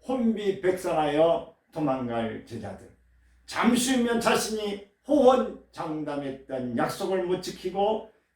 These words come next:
예수님을 부인하고 저주하고 맹세할 제자, 공포와 불안에 휩싸일 제자들의 모습을 보시면서 하신 말씀입니다.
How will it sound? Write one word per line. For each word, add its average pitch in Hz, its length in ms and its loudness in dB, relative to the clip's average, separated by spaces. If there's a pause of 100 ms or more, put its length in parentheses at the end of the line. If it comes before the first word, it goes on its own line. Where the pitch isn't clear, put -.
예수님을 220 600 2
부인하고 139 800 -4
저주하고 - 920 0 (240)
맹세할 190 760 0
제자, - 300 -16 (920)
공포와 165 920 2
불안에 151 440 0
휩싸일 147 580 -4
제자들의 139 680 -2 (140)
모습을 131 560 -2
보시면서 113 840 -4 (260)
하신 113 720 -8
말씀입니다. 95 720 -14